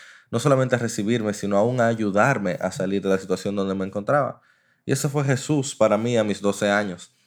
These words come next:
Pero la verdad, cada día yo pienso en la forma que Jesús me saca hoy de mis problemas, que Jesús es tan hermoso conmigo, que no solamente me perdona, sino que me capacita para pecar menos.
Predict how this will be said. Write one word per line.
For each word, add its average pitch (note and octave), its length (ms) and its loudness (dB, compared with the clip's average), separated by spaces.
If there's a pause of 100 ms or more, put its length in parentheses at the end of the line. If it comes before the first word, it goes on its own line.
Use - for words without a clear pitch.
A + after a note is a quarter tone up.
(720)
Pero A#2+ 320 4
la A#2+ 100 2
verdad, A2+ 680 2
cada C#3+ 300 2
día A#2 280 2
yo F#2+ 200 0
pienso F#2+ 520 -2 (360)
en F#2+ 260 -8
la A2 160 0
forma C3 300 2
que A#2+ 160 -6
Jesús A#2 560 -4
me A2+ 220 0
saca A2+ 600 0
hoy A2+ 440 0 (380)
de F2+ 100 -2
mis F2 160 -4
problemas, E2+ 560 -2
que G2+ 160 -4
Jesús G#2+ 420 -6
es A2+ 240 -2 (320)
tan A2 240 4
hermoso G#2+ 600 2
conmigo, G2+ 560 -2
que G2 120 -4
no G2 120 -2
solamente A#2+ 500 0
me G2+ 140 0
perdona, F#2+ 540 0
sino F2+ 260 -4
que G2 100 -4
me F2+ 160 -2
capacita G2 580 -4
para F2 220 0
pecar F2 360 -2
menos. F2+ 500 -6